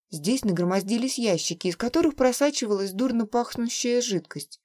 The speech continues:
и Аня успела приметить чей-то хвост, мелькнувший у самой земли, кажется, крысиный. "Сейчас".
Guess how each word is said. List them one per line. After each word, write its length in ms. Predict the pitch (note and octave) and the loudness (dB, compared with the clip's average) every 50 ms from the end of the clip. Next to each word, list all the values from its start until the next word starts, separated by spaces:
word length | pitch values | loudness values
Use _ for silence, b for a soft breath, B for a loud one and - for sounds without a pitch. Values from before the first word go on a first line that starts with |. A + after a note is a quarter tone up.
| _ _ _ - | _ _ _ -4
и 120 | - G#3 | 0 2
Аня 260 | A#3 B3+ C4+ C4 B3 A#3 | 4 4 4 4 2 0
успела 380 | A3 - - B3+ B3 A#3+ A#3 | 0 0 0 2 2 2 2
приметить 520 | A3 B3+ B3 B3+ D4 E4+ E4+ - G3+ F3 - | 2 0 0 0 2 0 0 -2 -4 -6 -2
чей-то 300 | - C4+ C#4+ D4 - E4 | 0 0 0 0 -2 -4
хвост, 560 | - - G3 F3 E3+ D#3+ E3 - - - - _ _ | -4 -6 -6 -6 -4 -6 -6 -8 -12 -20 -20 _ _
мелькнувший 580 | - F4+ F4+ E4+ - C#4 G#3+ F#3+ F3 - A3+ A#3 | -2 -2 -2 0 0 0 0 0 0 -2 -4 -4
у 40 | A#3 | -4
самой 340 | - - G3+ F3+ F3 F3 | -2 -2 -2 -2 -2 -2
земли, 440 | F3 F#3+ G#3 G3+ F#3 E3 D3 C#3+ - _ _ _ _ - | -2 0 0 0 0 -2 -4 -6 -10 _ _ _ _ -8
кажется, 480 | - E3 A3 A#3+ B3+ B3 - - B3+ | -4 -4 -4 -4 -4 -6 -6 -8 -8
крысиный. 720 | - - B3 B3+ - - - - D3+ C#3+ C#3+ C#3 C#3 D3+ _ _ _ _ _ _ _ _ _ _ _ | -6 -6 -8 -6 -6 -8 -8 -8 -10 -12 -12 -16 -18 -20 _ _ _ _ _ _ _ _ _ _ _
"Сейчас". 640 | - - - D3+ - - E3+ D#3 C#3+ C#3+ - - | -14 -10 -10 -8 -6 -2 -2 -2 -2 -4 -8 -14